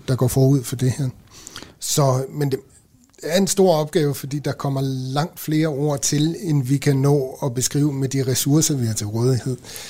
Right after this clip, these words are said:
Øhm, så vi er nødt til at, øh, håndplukke. <laughs> Og det har vi så nogle forskellige, øh, metoder til at, at, at hjælpe os med at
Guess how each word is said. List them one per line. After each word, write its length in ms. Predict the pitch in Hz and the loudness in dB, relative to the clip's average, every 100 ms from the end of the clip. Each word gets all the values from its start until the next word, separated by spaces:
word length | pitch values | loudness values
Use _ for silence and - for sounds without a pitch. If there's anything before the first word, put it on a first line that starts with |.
| - - | -16 -2
Øhm, 440 | 147 131 127 123 - - | 2 2 2 0 -4 -6
så 180 | - | -2
vi 120 | 127 131 | 0 2
er 40 | |
nødt 180 | 131 156 | 2 2
til 140 | - | 2
at, 680 | 143 135 131 127 127 120 - | 2 2 -2 -2 -4 -6 0
øh, 200 | 123 120 - - _ _ - - _ _ _ _ | 2 2 -2 -18 _ _ -20 -20 _ _ _ _
håndplukke. 640 | - 135 143 - 143 123 120 - - _ | -8 -4 -2 2 2 0 -6 -16 -20 _
<laughs> 400 | - 147 - - | 0 0 0 -4
Og 120 | 151 143 | -4 -4
det 100 | 165 | -2
har 140 | 165 | -2
vi 100 | 151 | -4
så 160 | 139 156 | -4 -2
nogle 200 | 143 135 | -2 -2
forskellige, 720 | 143 - 160 143 143 131 127 | -2 0 2 2 2 4 4
øh, 200 | 123 120 - _ _ _ _ _ | 4 0 -4 _ _ _ _ _
metoder 520 | 147 143 - 147 160 165 - - _ - | -4 -2 0 2 2 0 -2 -12 _ -10
til 120 | - | -2
at, 340 | 143 123 135 123 | 0 0 0 -2
at, 280 | 123 143 123 | -2 -2 -2
at 220 | 127 131 | -4 -6
hjælpe 360 | 117 135 156 | 0 0 2
os 220 | 147 117 - | 0 -2 -2
med 300 | 131 139 127 - - | 0 0 -2 -12 -6
at 240 | 135 - | -6 -6